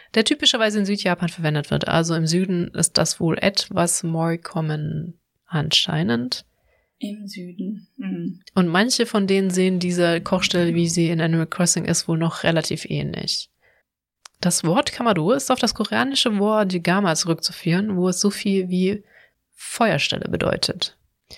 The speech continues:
Speaker 1: Genau, und da gibt's halt jetzt auch wieder tausend Varianten. Manche haben Dämpfer, manche haben Zuglüfter, manche für, für bessere Hitzesteuerung. Also es gibt die wohl noch, aber dann halt super advanced und sehen dann, glaub ich, auch nicht mehr ganz, nicht mehr so aus wie diese Kochstelle.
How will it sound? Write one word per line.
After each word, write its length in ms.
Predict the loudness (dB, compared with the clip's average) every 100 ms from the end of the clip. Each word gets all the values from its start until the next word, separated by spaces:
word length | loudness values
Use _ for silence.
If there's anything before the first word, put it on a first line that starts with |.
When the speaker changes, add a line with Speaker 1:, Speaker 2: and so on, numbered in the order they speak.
| -20 _ _ _
Speaker 1:
Genau, 200 | -4 0 2
und 80 |
da 80 | 2
gibt's 280 | 2 2 2
halt 100 | 0
jetzt 120 | 0
auch 140 | 0 0
wieder 140 | 0
tausend 300 | 0 0 0
Varianten. 760 | -2 0 0 0 -2 -2 0 0
Manche 280 | 0 0 0
haben 220 | -2 0
Dämpfer, 500 | 2 0 0 -2 0
manche 300 | 0 0 -2
haben 200 | -2 0
Zuglüfter, 800 | 0 0 0 0 0 0 2 2
manche 500 | 0 0 0 0 -2
für, 300 | -2 0 0
für 200 | 0 0
bessere 280 | 2 0 0
Hitzesteuerung. 800 | -2 0 0 2 2 2 2 0
Also 200 | 0 2
es 140 | 0 0
gibt 240 | 0 2
die 140 | 0 2
wohl 180 | 2 2
noch, 260 | 0 0
aber 160 | 0 0
dann 180 | 0 -2
halt 140 | 0
super 280 | -2 0 0
advanced 640 | 0 0 2 2 0 0
und 120 | 0 2
sehen 180 | 2 2
dann, 100 | 0
glaub 140 | 0
ich, 100 | 2
auch 40 | 2
nicht 180 | 0
mehr 120 | 0 0
ganz, 400 | 0 2 -2 -2 0
nicht 180 | 0 2
mehr 120 | 2
so 160 | 2 2
aus 220 | 2 0
wie 80 | -2
diese 200 | 0 -2
Kochstelle. 640 | -2 0 2 2 2 0